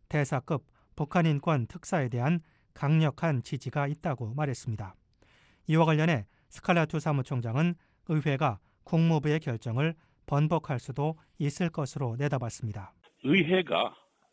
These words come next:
Speaker 2: 이천십칠 년 미국 인권법을 통과시키게 되면 이젠 이천이십이 년까지 연장되고요.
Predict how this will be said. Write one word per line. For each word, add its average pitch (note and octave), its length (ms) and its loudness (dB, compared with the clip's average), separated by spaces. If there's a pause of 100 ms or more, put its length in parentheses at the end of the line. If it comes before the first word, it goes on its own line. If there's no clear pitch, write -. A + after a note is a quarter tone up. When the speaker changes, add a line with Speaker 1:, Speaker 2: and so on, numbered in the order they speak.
(340)
Speaker 2:
이천십칠 D3 1120 -4
년 F#2 300 -2
미국 A#2 460 -4
인권법을 G#2 880 -2
통과시키게 G2+ 800 -4
되면 F2+ 400 -8 (400)
이젠 D3+ 320 -4 (220)
이천이십이 B2 1120 -6
년까지 G#2 680 -4
연장되고요. F#2+ 1040 -6